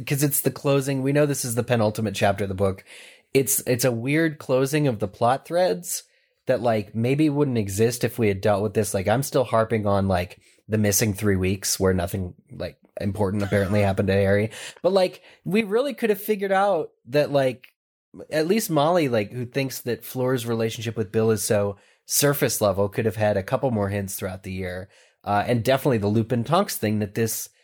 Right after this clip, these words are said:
outburst inspires. Like, none of that, i-, it's just all in this chapter in the hospital wing, and there's conversations, and Lupin's like, "This is not the time."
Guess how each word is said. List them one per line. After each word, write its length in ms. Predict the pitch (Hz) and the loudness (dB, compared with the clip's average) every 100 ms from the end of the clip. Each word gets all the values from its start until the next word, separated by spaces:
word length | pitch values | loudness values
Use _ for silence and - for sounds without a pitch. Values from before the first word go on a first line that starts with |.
| _ _ | _ _
outburst 760 | 120 139 123 117 110 110 - - | 0 0 0 0 0 0 -4 -6
inspires. 800 | 120 113 - 135 185 98 92 - | -4 -2 0 2 2 2 -2 0
Like, 400 | 110 104 104 - _ _ _ - | 0 0 -2 -12 _ _ _ -8
none 240 | 110 139 | -2 2
of 160 | 170 151 | 2 2
that, 400 | 139 131 131 - _ - | 2 2 0 -2 _ -2
i-, 40 | |
it's 260 | 135 143 147 | 2 2 2
just 160 | 156 - | -2 0
all 240 | 139 151 156 | 2 2 2
in 100 | 127 | 0
this 160 | 113 | -2
chapter 320 | - 123 - | 0 0 2
in 60 | 110 | 0
the 80 | 98 | 0
hospital 400 | 110 123 113 101 | -2 -2 -2 0
wing, 220 | 98 95 | 0 0
and 80 | 92 | -2
there's 240 | 95 92 - _ _ | -4 -6 -12 _ _
conversations, 680 | - 147 127 117 131 - 101 | 0 2 2 2 0 0 -2
and 100 | 95 | 0
Lupin's 280 | 101 98 98 | 0 -2 -2
like, 160 | 92 87 | -2 -2
"This 160 | 110 | -2
is 120 | 110 98 | -2 0
not 180 | 95 | -2
the 80 | 95 | -4
time." 400 | 95 107 95 90 | 0 2 2 -4